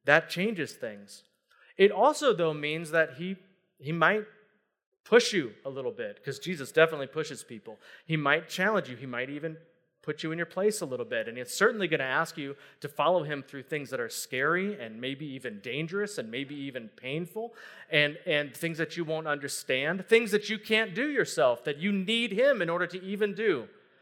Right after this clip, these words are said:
If God is like Jesus, then maybe God, life, is going to ask those, uh, things of you.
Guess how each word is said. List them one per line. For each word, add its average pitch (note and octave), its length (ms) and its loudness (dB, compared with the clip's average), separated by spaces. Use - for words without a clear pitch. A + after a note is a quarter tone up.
If - 440 6
God D#3 280 10
is C#3+ 180 0
like C#3+ 220 0
Jesus, D3 380 -2
then C3 180 -4
maybe B2+ 260 -8
God, B2 440 2
life, B2 540 -4
is B2 160 -8
going C3 240 -8
to C#3 120 -12
ask B2+ 360 -4
those, A#2 320 -6
uh, C#3+ 180 -4
things D3 300 -2
of C#3 100 -10
you. G3 300 -4